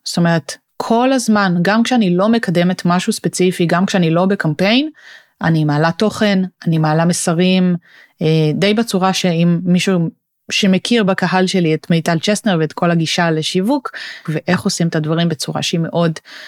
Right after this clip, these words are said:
מחברת את הלקוחות אלינו, ומעבירה את התכנים שאנחנו רוצים להעביר מבחינת איך אני רואה את הדברים, איך אני מסתכלת על התחום שלי,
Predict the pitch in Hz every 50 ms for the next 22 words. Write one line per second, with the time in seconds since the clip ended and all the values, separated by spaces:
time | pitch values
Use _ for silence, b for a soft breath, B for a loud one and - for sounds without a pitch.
0 | B B B 185 180 151 - 180 165 170 180 185 196 196 196 196 - 175 156 156
1 | - - 156 - - 190 202 - 226 202 190 185 180 170 160 151 147 147 147 143
2 | 139 139 B B B B B B B B B _ - 170 165 170 165 160 185 175
3 | 165 175 185 - 208 - - - 160 165 175 175 - 160 147 151 151 156 - 226
4 | 226 202 202 - - 208 190 185 185 180 175 165 160 156 165 180 180 175 170 160
5 | - - - 160 151 143 - - - B B B B B B B B B _ _
6 | _ - 214 208 - 226 202 190 196 208 214 202 156 160 202 190 - 190 175 175
7 | 185 185 180 175 175 175 170 165 165 185 - _ - 196 185 - 196 190 196 196
8 | - 208 190 190 185 185 180 175 170 170 - - 202 190 185 170 - 180 170 170
9 | 165 165 160 160